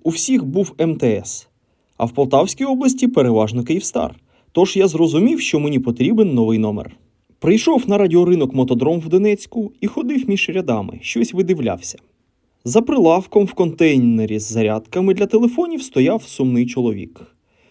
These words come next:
На вітрині у нього я побачив стартовий пакет Київстар. Я прям відчув біль цієї людини. Кому на біса здався цей стартовий пакет в Донецьку?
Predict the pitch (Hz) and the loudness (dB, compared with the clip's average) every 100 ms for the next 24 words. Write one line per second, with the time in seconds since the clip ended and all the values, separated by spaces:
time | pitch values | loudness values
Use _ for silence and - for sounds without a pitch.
0 | _ - 139 214 262 269 262 233 202 220 | _ -2 0 2 2 2 6 6 6 4
1 | 254 220 202 - 127 165 175 131 - 180 | 2 2 2 0 -2 -2 -2 -8 -6 -6
2 | 190 147 139 131 117 135 131 123 113 - | -6 -6 -6 -6 -4 -4 -2 -2 -4 -6
3 | - 50 - _ _ _ - 214 220 220 | -10 -12 -16 _ _ _ 2 2 6 4
4 | 202 185 - - - 220 131 117 123 131 | 4 0 -6 -2 4 4 4 -2 2 2
5 | 117 - 117 117 110 113 113 98 - - | 0 0 4 4 2 -2 -4 -6 -10 -20
6 | _ _ _ - 320 311 302 262 254 208 | _ _ _ 4 4 4 6 8 6 2
7 | 254 247 226 220 202 233 190 165 156 151 | 2 4 6 4 2 2 2 0 -4 -2
8 | 220 165 - 190 165 156 143 131 135 131 | 0 0 -2 -4 -2 -2 -2 -2 -6 -8
9 | 160 233 131 160 226 226 165 - - - | -8 -8 -4 4 4 4 0 -6 -12 -14